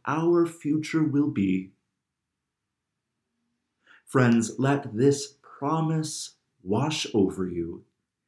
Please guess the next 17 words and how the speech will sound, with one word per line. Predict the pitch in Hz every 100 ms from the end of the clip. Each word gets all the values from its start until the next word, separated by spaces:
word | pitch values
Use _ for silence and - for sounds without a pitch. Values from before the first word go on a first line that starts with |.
| _ _ _
as | 117 117
it | 113 107 -
does | 127 120 110 104
in | 104
the | 98
waters | 107 110 101 92
of | 95 80
baptism. | 110 113 110 104 87 90 87 82 _ _ _ _ _ _ _ _ _ _ _
Whoever | - 101 120 139 135 131 127 123 - _ _
you | 90 104 113
are, | 90 87 82 80 - _ _ _ _ _ _ _ - -
wherever | 117 127 123 135 143 143 143 143 139 -
you | - 101 143 156
go, | - 110 90 82 80 - _ _ _ _ _ _ _ _
God | - 120 110 -
sees | - - 165 160 139 -
you | 82 80 78